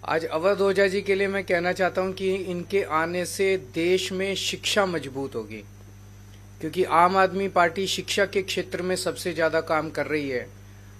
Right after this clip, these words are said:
और आम आदमी पार्टी के ज़रिए जब ये शिक्षा में काम करेंगे तो आम आद-, दे-, देश की शिक्षा मजबूत होगी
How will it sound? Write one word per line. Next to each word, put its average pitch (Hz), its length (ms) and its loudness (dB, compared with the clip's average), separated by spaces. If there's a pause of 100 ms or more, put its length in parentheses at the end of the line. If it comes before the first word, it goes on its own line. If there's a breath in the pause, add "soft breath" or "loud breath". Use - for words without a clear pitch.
(180 loud breath)
और 147 120 -2
आम 165 300 2
आदमी 180 260 2
पार्टी 165 360 6
के 170 160 4
ज़रिए 156 460 6
जब 156 260 6
ये 160 140 4
शिक्षा 165 400 4
में 165 160 2
काम 156 260 4
करेंगे 156 440 4
तो 165 180 4
आम 156 360 4
आद-, 147 520 -2
दे-, 165 220 8
देश 170 360 8
की 196 160 4
शिक्षा 180 600 8 (320)
मजबूत 143 540 2
होगी 160 360 4